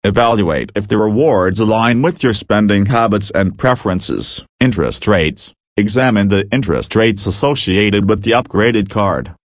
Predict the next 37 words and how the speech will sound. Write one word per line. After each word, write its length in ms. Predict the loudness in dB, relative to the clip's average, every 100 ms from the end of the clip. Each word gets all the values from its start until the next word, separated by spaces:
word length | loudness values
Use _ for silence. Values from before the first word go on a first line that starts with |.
| _
particularly 720 | -4 0 0 0 0 2 0 0
if 100 | -2
you 140 | -2
tend 300 | 0 -2 0
to 80 | -2
carry 360 | -2 0 2 2
a 60 |
balance. 640 | 2 2 2 -2 -4 -8 -10 _
Lower 380 | 2 4 2 0
interest 480 | 0 -2 0 -2 0
rates 320 | 0 0 -2
can 240 | -4 -2 0
save 320 | 0 0 0
you 100 | 0
money 320 | 2 2 0
and 180 | 0 0
interest 440 | 0 0 -2 -2 -2
charges 540 | -2 0 0 0 2
over 260 | 2 2 -2
time. 640 | 0 0 0 -2 -8 -12 -4
Additional 500 | 0 0 0 0 0
perks. 560 | 0 0 0 -2 -6 -6 _ -6
Explore 520 | -4 -4 -2 0 2
any 160 | 2 2
additional 480 | 2 0 0 0 0
perks 380 | 0 0 -2 -2
offered 360 | 0 0 -2 0
by 160 | 0
the 140 | 0 0
upgraded 560 | -2 -2 0 0 2 -2
card, 460 | -2 -2 -2 -6 -14 _ _
such 280 | -4 -2 0
as 160 | -2
travel 480 | 0 -2 -2 -2 -6 -4
insurance, 720 | -4 0 2 2 -2 -8 -14 _ _
extended 560 | -6 -6 -2 0 2 2
warranties, 720 | 2 2 0 -2 -4 -6